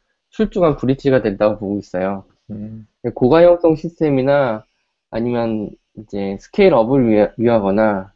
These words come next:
Speaker 1: 이제 서비스를 이제 좀 더 지능적으로 개발하기 위해서는 좀 그래도 배워야 될 플랫폼이라고 생각해요. 머신러닝도 마찬가지고요.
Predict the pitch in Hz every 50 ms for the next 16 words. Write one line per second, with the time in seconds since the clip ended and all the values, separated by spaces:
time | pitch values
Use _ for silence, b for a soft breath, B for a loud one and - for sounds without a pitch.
0 | _ - - 110 98 107 95 98 - - 131 156 170 185 175 - - _ - 156
1 | 151 151 143 143 139 139 135 123 127 117 107 101 92 - 101 92 - 98 101 90
2 | 98 95 92 - _ _ _ _ _ _ _ _ _ _ _ _ - - 131 143
3 | 160 160 160 156 139 123 117 123 120 120 139 139 135 127 110 107 107 107 - 113
4 | 98 - 110 104 104 - _ _ _ _ _ _ _ _ _ _ _ _ B B
5 | B B B B B B _ _ - - 127 156 202 202 202 - - 131 131 147
6 | 156 151 143 123 135 131 127 - - 175 175 175 - 170 160 151 135 123 123 -
7 | 143 147 156 - _ - 123 110 107 98 95 110 120 - 196 180 180 175 175 170
8 | 170 165 170 139 110 104 - 143 127 123 110 - 107 87 95 95 95 92